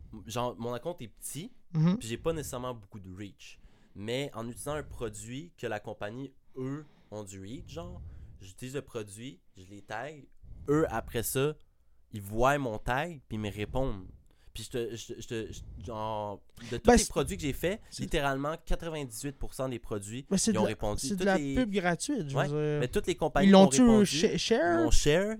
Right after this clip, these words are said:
Speaker 1: ils m'ont répondu sur Instagram. Fait que là, ça veut dire que j'ai commencé un contact
Speaker 2: C'est bon.
Speaker 1: avec la compagnie déjà, même si c'est juste sur Instagram, puis c'est pas nécessairement la plus grosse affaire, j'ai
Speaker 2: Mhm.
Speaker 1: quand même un contact direct avec quelqu'un là-bas, genre. Puis eux, on, tu comprends, ils,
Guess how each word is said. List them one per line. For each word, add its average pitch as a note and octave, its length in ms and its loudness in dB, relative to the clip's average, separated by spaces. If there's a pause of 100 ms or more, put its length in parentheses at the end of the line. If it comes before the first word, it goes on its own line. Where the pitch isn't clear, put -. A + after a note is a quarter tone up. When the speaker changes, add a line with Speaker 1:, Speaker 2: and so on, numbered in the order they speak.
Speaker 1:
ils A#2 60 -8
m'ont B2 160 0
répondu D3 600 -4
sur C3 140 -8
Instagram. A#2+ 600 -6 (240)
Fait A2+ 100 -4
que D#3 100 -6
là, D#3+ 40 -6
ça C#3 120 -4
veut A#2+ 80 -8
dire D#3+ 140 -10
que C3 120 -6
j'ai A2+ 120 -6
commencé B2+ 840 -4 (160)
un A2+ 120 -2
contact - 440 0
Speaker 2:
C'est A3 40 0
bon. D3 200 2 (320)
Speaker 1:
avec A#2 320 -6
la A2 100 -2
compagnie A#2 500 -4
déjà, A#2 280 -2
même D#3 180 -4
si - 80 -6
c'est E3 140 -6
juste F3 180 -8
sur B2+ 100 -8
Instagram, A#2+ 400 -2
puis - 160 -20
c'est - 100 -14
pas C#3+ 120 -12
nécessairement C3 300 -10
la C3 100 -8
plus - 140 -16
grosse B2 180 -8
affaire, B2 380 -4 (220)
j'ai E3+ 100 2
Speaker 2:
Mhm. F3 60 2
Speaker 1:
quand - 100 4
même D#3 160 -2
un A#2+ 60 -2
contact B2+ 380 -4 (120)
direct A#2+ 500 -10
avec A2 240 -6
quelqu'un B2+ 480 -6
là-bas, F#2+ 560 -4
genre. G#3 340 -8 (600)
Puis D3 320 12 (340)
eux, D#3 240 4 (320)
on, A#2 120 -6 (340)
tu - 80 -6
comprends, A#2+ 200 2
ils, D3 120 0